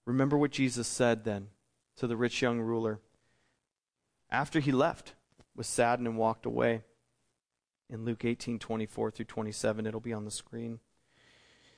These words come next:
Seeing that he had become sad, Jesus said, "How hard it is for those who have wealth to enter the kingdom of God. For it is easier for a camel to go through the eye of a needle than for a rich person to enter the kingdom of God." Those who heard this asked, "Then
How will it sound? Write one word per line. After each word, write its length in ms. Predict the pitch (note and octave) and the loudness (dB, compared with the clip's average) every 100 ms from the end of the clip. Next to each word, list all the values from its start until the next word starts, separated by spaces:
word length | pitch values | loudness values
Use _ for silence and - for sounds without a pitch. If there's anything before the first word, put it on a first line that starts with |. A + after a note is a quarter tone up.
| _ _ _ | _ _ _
Seeing 440 | - - G3 G3+ | -8 2 4 6
that 80 | F3 | 4
he 160 | - D#3 | 2 2
had 100 | C3+ | 2
become 320 | C3 C#3+ B2 | 0 2 0
sad, 420 | - C3 B2 A#2 | 2 4 4 2
Jesus 340 | - B2 A#2 | 0 0 0
said, 260 | A2+ B2+ A#2 | 0 2 2
"How 340 | - - D3 | 2 2 2
hard 380 | D3+ - D3 D#3 | 2 2 4 4
it 120 | D3+ | 4
is 260 | C#3 B2 A2 | 6 6 4
for 140 | - A2+ | 0 2
those 360 | A#2 A#2+ B2 | 6 6 4
who 80 | B2+ | 2
have 180 | A#2+ A2 | 2 4
wealth 340 | A#2 A#2 A#2+ | 4 4 2
to 120 | - | -4
enter 200 | - A#2 | -4 -4
the 100 | A2+ | -6
kingdom 380 | A#2 - A2+ A2+ | -6 -6 -4 -2
of 160 | A2 - | -2 0
God. 340 | A2+ G#2 G#2 - _ _ _ _ | 4 4 2 -4 _ _ _ _
For 140 | - B2 | 0 4
it 60 | |
is 160 | A#2+ A2+ | 4 6
easier 360 | C3 C#3 D3+ D#3+ | 6 6 6 4
for 220 | - C#3+ | 4 2
a 60 | |
camel 460 | A#2+ - C#3+ D3+ E3 | 2 0 2 2 0
to 80 | C#3 | 0
go 180 | A#2+ B2 | 2 2
through 200 | - C3 | 2 0
the 100 | A#2+ | 2
eye 220 | A2+ B2 | 2 2
of 140 | C3 | 2
a 40 | C3 | 2
needle 380 | B2 A#2 G#2 | 0 2 0
than 160 | G#2 A2 | 0 -6
for 220 | - A#2 | -2 -2
a 60 | A2 | 0
rich 300 | A2 A#2 - | 0 -2 0
person 400 | A#2+ A2+ - G#2 | 0 0 -2 -10
to 160 | - - | -8 -8
enter 260 | G#2 - | -6 -6
the 100 | G#2 | -6
kingdom 340 | G2+ G#2+ G2+ G2+ | -8 -12 -12 -14
of 140 | G2 | -10
God." 300 | - G2 G2+ - _ _ _ _ _ _ _ - _ _ - | -8 -6 -8 -14 _ _ _ _ _ _ _ -20 _ _ 2
Those 220 | C3 C3+ | 4 4
who 100 | B2+ | 0
heard 240 | A2+ C3+ A#2+ | 2 2 2
this 180 | A#2 | 0
asked, 460 | A#2+ A#2+ A#2 - - | 4 4 2 -2 -2
"Then 160 | A#2 | 0